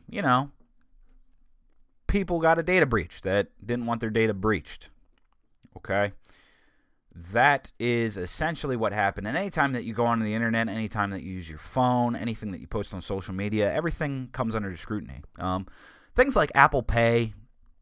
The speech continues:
Google has their own wallet thing as well. Um, I don't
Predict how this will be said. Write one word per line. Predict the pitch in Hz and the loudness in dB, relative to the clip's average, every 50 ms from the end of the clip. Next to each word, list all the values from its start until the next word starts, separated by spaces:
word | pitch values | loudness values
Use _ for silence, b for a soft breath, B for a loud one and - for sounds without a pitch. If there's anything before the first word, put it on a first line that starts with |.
| _ _ _ _ _ _ - - - - - | _ _ _ _ _ _ -20 -20 -20 -14 -4
Google | 82 113 123 117 117 117 113 | 0 2 2 2 4 4 4
has | 107 101 90 | 4 4 2
their | 101 95 | 2 -2
own | 101 101 101 98 | -2 -2 -4 -4
wallet | 90 90 92 98 98 - - | -2 0 0 2 0 0 -4
thing | - - 98 95 | -6 -8 -6 -6
as | 85 78 | -6 -6
well. | 80 85 85 87 87 87 - b b b b b b b b b b - | -4 -2 -2 0 -2 -2 -4 b b b b b b b b b b -6
Um, | 90 95 92 92 92 92 95 90 92 - _ - - | -2 0 0 0 0 -2 -4 -8 -12 -16 _ 0 2
I | 165 214 | 2 2
don't | 214 180 180 175 165 151 - | 2 0 -2 -2 -2 -4 -8